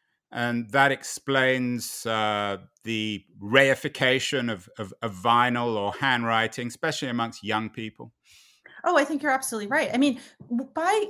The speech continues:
Speaker 2: describing all these things, what I'm really trying to say is we have a choice, right? We don't have to upgrade. We don't have to adopt new technologies. We have the choice to go back to an earlier way. And, you know, even though some of these things are, um,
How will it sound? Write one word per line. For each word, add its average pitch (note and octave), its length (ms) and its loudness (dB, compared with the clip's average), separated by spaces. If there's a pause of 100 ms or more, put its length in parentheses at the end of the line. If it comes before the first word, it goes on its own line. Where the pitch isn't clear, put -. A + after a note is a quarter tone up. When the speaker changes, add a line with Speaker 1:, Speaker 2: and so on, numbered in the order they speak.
(140)
Speaker 2:
describing A3+ 720 2
all F3 140 0
these E3+ 240 -6
things, D#3+ 460 -6
what A3+ 120 2
I'm B3 180 2
really D#4+ 260 2
trying G#3+ 280 -4
to G3 60 -4
say G3 260 -2
is G3 180 -6 (280)
we B3+ 160 0
have G#4+ 120 -2
a C#4 40 -2
choice, - 680 -6
right? G3+ 200 2
We B3+ 100 -2
don't E4+ 280 2
have - 460 -8
to - 180 -2
upgrade. E3 540 -6
We A3+ 80 -4
don't C4 200 0
have C#4+ 300 -2
to A#3 120 -4
adopt E3 280 -4
new F3 140 -6
technologies. E3+ 800 -6 (260)
We D#4 140 -2
have G4 120 0
the A#3 100 -2
choice - 720 -6 (260)
to G#3 120 -4
go G3 240 0
back E3+ 420 0
to D#3+ 560 -6 (220)
an G3+ 200 2
earlier F#3+ 480 2
way. D#3 480 0
And, F#3+ 360 2
you A3 200 -2
know, G#3 140 0
even B3 260 -2
though A#3 100 0
some A3+ 180 -2
of G3+ 40 -2
these G#3 160 -4
things G3+ 220 -2
are, F3 320 0 (380)
um, E3 340 2